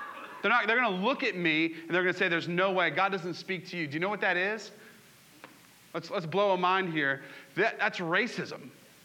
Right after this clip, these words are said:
That, that's what, that's what happens here. Racism happens here. Because Moses didn't look like Israel, y'all. Put an Egyptian up next to a Jew.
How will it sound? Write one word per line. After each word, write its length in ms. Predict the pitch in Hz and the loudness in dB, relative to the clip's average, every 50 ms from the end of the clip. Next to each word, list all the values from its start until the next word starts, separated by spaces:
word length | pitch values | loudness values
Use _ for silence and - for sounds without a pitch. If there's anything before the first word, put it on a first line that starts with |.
| - - - - - - | -20 -20 -20 -16 -6 -2
That, 140 | 185 233 226 | 0 2 2
that's 160 | 233 - 226 | 2 0 0
what, 100 | 262 247 | 0 2
that's 200 | 214 247 254 - | 2 2 2 2
what 100 | 262 240 | 0 0
happens 420 | - 226 233 220 - 226 202 170 | 2 0 0 0 0 -2 -2 -2
here. 220 | - 180 139 117 - - - - - | -2 -2 -2 -4 -6 -12 -18 -14 -10
Racism 580 | - 131 135 160 208 240 - - 190 151 160 139 | -6 -2 0 2 2 2 0 -2 -4 -2 -2 -2
happens 400 | 120 139 131 123 - 127 117 - | 0 0 0 -2 -2 -6 -6 -6
here. 240 | - 107 95 - - - - - - - - - - - - - - - - - - - - | -8 -8 -8 -10 -14 -16 -20 -20 -20 -20 -20 -20 -20 -20 -20 -20 -20 -20 -20 -20 -20 -14 -10
Because 360 | - 180 - 247 233 202 - - - - - - - - - - - - - - - - | -4 0 2 2 2 2 -2 -4 -12 -14 -16 -18 -20 -20 -20 -20 -20 -20 -20 -20 -10 -2
Moses 460 | 139 170 247 311 285 269 302 269 226 | 2 2 4 4 4 2 2 2 2
didn't 280 | 208 226 220 196 196 190 | 2 2 2 2 2 2
look 160 | 220 262 254 | 2 2 2
like 220 | 269 247 226 190 | 2 2 2 2
Israel, 480 | 196 208 262 277 240 262 214 180 165 156 | 2 0 0 0 0 0 0 2 2 2
y'all. 420 | 151 143 147 165 208 226 - - - - - - - - - - - - - - - - - - - | 2 4 2 2 0 -2 -8 -14 -18 -20 -20 -20 -20 -20 -20 -20 -20 -20 -20 -20 -20 -20 -20 -20 -6
Put 160 | - 208 247 269 | 0 2 2 4
an 60 | 277 | 4
Egyptian 580 | 269 233 175 165 254 285 269 - 254 226 208 | 2 2 2 2 0 0 0 0 0 2 4
up 140 | 202 220 220 | 4 2 2
next 260 | 214 220 220 220 220 | 2 2 0 0 -2
to 120 | - 226 214 | -2 -2 -2
a 40 | 202 | 0
Jew. 380 | 165 190 247 247 202 147 117 | 0 2 2 4 2 2 -2